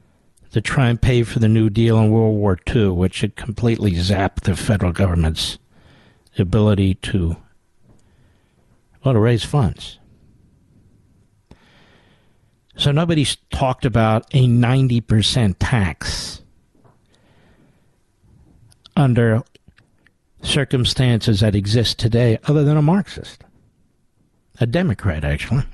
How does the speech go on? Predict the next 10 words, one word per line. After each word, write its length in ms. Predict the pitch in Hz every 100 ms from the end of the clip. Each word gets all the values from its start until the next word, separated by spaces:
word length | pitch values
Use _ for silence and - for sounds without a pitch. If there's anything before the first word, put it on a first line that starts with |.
| - - - _ _ - _ _
Bernie 240 | 131 143 143
Sanders. 440 | - 160 147 - - _ _ - - - - - -
But 100 | -
let's 160 | 170 233
play 240 | - 214
this 240 | 185 180 -
out 180 | 151 131
for 160 | -
a 60 | 101
moment. 400 | 76 67 -